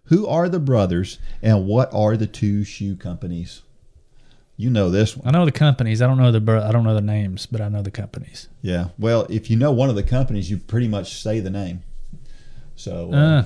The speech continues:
Speaker 1: yeah.
Speaker 2: okay.
Speaker 1: So,
Speaker 2: Yeah.
Speaker 1: uh, yeah. <laughs> So, uh, at least one of 'em.
Speaker 2: Yeah.
Speaker 1: So, anyway,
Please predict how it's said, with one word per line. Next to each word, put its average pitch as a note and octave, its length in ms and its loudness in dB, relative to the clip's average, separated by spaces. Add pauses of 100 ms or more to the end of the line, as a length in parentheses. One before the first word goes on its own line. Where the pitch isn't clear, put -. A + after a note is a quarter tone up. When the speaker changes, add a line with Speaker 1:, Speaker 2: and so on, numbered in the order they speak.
Speaker 1:
yeah. B2 160 0
Speaker 2:
okay. G#2 300 -2
Speaker 1:
So, - 140 -10
Speaker 2:
Yeah. A2+ 120 0
Speaker 1:
uh, G2 140 -2 (260)
yeah. - 40 4 (240)
<laughs> - 180 -14
So, G2+ 320 -2
uh, G2+ 300 0
at - 160 -2
least C#3 200 0
one A2+ 140 -4
of E2+ 100 -8
'em. F2 100 -8 (180)
Speaker 2:
Yeah. A2 260 -2 (460)
Speaker 1:
So, - 280 -2
anyway, D#3+ 500 2